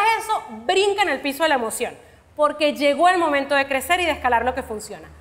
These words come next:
Esta es la tercera y última etapa de crecimiento. Es la que realmente se llama crecimiento porque es cuando escalas. Aquí los inversionistas llueven, aquí creces tu equipo, te mudas a una oficina con vista al mar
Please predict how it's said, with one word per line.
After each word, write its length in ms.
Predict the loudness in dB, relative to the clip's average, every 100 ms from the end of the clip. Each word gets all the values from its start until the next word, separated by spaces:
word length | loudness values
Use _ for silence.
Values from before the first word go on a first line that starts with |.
| -20 -20 -2
Esta 280 | 2 2 2
es 60 | 0
la 140 | 0
tercera 640 | 0 0 2 2 0 -8 -2
y 200 | 2 4
última 440 | 4 2 2 -2
etapa 320 | 2 2 4
de 80 | 0
crecimiento. 640 | 0 -4 0 2 0 -2 -12 0
Es 160 | 2
la 180 | 4 0
que 120 | 2
realmente 500 | 2 2 2 2 0
se 140 | -2 0
llama 240 | 0 2
crecimiento 560 | -2 -2 -2 -2 -2 -8 -14 -4
porque 300 | 0 2 2
es 80 | 0
cuando 280 | 0 0 -2
escalas. 520 | -6 2 2 0 -10 -18 -20 -20 -6
Aquí 360 | 0 0 2 2
los 160 | 2 2
inversionistas 680 | 0 0 -2 -2 -2 -4 -6
llueven, 500 | 0 2 2 -2 -10 -18 0
aquí 400 | 0 2 0 0 2
creces 420 | 4 4 2 -2
tu 80 | -2
equipo, 500 | -2 0 -2 -2 -12 -2
te 160 | 2 4
mudas 320 | 4 6 6
a 80 | 4
una 200 | 2 2
oficina 480 | 0 -2 0 2
con 200 | 0 0
vista 240 | -2 0 2
al 100 | 4
mar 280 | 6 6